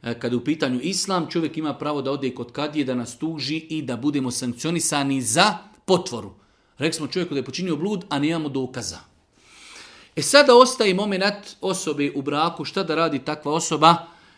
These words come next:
Ima muža za kojeg priča čaršija da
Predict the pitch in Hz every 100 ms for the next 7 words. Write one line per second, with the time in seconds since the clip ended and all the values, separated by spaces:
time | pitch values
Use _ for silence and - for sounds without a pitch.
0 | _ 160 180 147 165 196 151 175 180 -
1 | 127 156 165 170 156 - 180 208 214 190
2 | - 147 131 - 185 214 - 190 196 180
3 | 185 - - _ _ _ _ _ _ _
4 | _ _ _ - 117 147 180 175